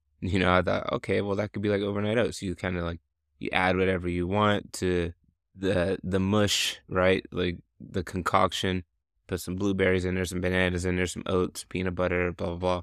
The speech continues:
And you put it in the refrigerator overnight, and you got some, some bussin' protein mix in the morning.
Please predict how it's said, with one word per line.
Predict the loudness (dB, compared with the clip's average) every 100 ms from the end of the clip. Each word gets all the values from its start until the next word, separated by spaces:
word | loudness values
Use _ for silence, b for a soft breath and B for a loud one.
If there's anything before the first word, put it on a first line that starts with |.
| -6
And | -6 -4
you | -4
put | -4
it | -2
in | -2 -2 -4 -6
the |
refrigerator | -6 0 0 4 4 6 2 0
overnight, | 0 2 2 0
and | -2 -2
you | 2
got | 0 0
some, | -2 -2 -4 -10 _ -14
some | -4 -2 2
bussin' | 4 4 2 0 0 -4 0
protein | 2 2 2 0 2
mix | 0 -2 -6 -12 -8
in | -6
the | -2
morning. | 2 2 0